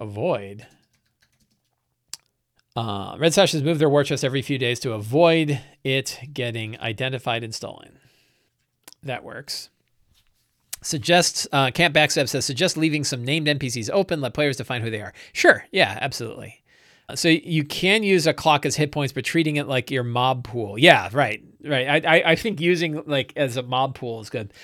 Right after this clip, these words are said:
I think eight's probably too many. I don't wanna sit there rolling over and over and over again for this first scene. We'll ne-, we won't get anywhere. So the idea of, like, you're shaking the morale of this low rent group of cutthroats. And, you know, a four clocker feels right, a four banger. That move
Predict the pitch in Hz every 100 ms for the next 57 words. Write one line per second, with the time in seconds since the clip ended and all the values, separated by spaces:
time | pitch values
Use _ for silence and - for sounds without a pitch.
0 | - 180 220 165 160 147 - 120 120 135
1 | 110 110 104 117 123 120 - 117 117 107
2 | 117 107 107 107 107 104 104 101 101 104
3 | 104 101 107 104 107 101 - 107 104 107
4 | 101 101 113 104 120 120 110 107 104 98
5 | - 135 127 123 156 131 120 - - -
6 | - 147 - - 175 175 170 143 131 127
7 | 123 131 127 113 107 113 104 127 123 131
8 | 131 120 117 117 113 120 127 113 110 98
9 | - 127 - 110 107 - - - _ -
10 | _ - 123 117 113 120 139 123 104 101
11 | 127 - 170 151 - 123 113 110 - 117
12 | 110 107 87 - - 127 117 101 107 107
13 | - - 143 160 156